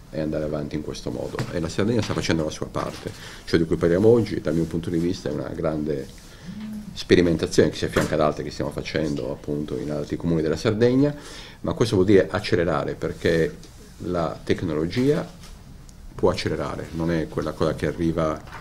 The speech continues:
una, come si dice, qual-, come dicono gli economisti, non è manna dal cielo che arriva così spontaneamente, ma è roba che invece bisogna,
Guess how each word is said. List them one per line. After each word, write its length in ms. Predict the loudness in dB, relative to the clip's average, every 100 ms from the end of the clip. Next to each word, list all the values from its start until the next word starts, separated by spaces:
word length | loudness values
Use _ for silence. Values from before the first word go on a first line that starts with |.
| -14 -16 -12 -12 -12 -18 -18 -4
una, 320 | 2 4 2
come 180 | 2 -2
si 120 | -2
dice, 460 | -6 2 4 4 2
qual-, 180 | 0 0
come 200 | 0 2
dicono 180 | 4 4
gli 40 |
economisti, 360 | 6 4 4 4
non 120 | 6
è 40 |
manna 300 | 6 6 4
dal 180 | 4 2
cielo 340 | 4 4 4
che 120 | 4 0
arriva 760 | 2 2 4 4 2 0 -4 -4
così 680 | -6 0 2 4 2 0
spontaneamente, 880 | -4 -2 0 2 4 4 4 4 4
ma 180 | 4 4
è 120 | 4
roba 280 | 4 4 2
che 120 | 0
invece 580 | 0 0 0 2 2 2
bisogna, 760 | 0 0 2 2 2 0 -2